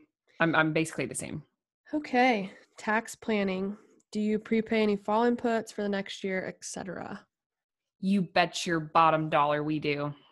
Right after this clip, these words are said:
Speaker 2: We do as well.
Speaker 1: It's
Speaker 2: We
Speaker 1: cheaper
Speaker 2: prepay
Speaker 1: than
Speaker 2: our, um, like, for instance, ten thirty-four oh fertilizer. If it goes on sale, we'll prepay this allotted amount,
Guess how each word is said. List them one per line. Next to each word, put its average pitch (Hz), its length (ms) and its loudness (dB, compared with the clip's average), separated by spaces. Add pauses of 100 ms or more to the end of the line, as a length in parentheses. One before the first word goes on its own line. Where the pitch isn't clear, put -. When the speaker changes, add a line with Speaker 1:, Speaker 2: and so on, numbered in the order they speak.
(280)
Speaker 2:
We 190 140 -6
do 175 140 -6
as 175 140 -8
well. 117 240 -10 (460)
Speaker 1:
It's 196 120 -2
Speaker 2:
We 196 60 0
Speaker 1:
cheaper 202 300 2
Speaker 2:
prepay 190 220 4
Speaker 1:
than 185 80 2
Speaker 2:
our, 170 520 0 (760)
um, 160 520 -8
like, 165 300 -4 (260)
for 190 120 -6
instance, 180 460 -6
ten 185 240 -2
thirty-four 180 580 -4
oh 175 180 -2
fertilizer. 202 760 0
If 180 220 -4
it 175 140 -4
goes 170 400 -6 (480)
on 160 180 -4
sale, 202 460 4
we'll 180 160 -2
prepay 175 640 -2 (680)
this 190 240 -2
allotted 185 360 2
amount, 196 380 2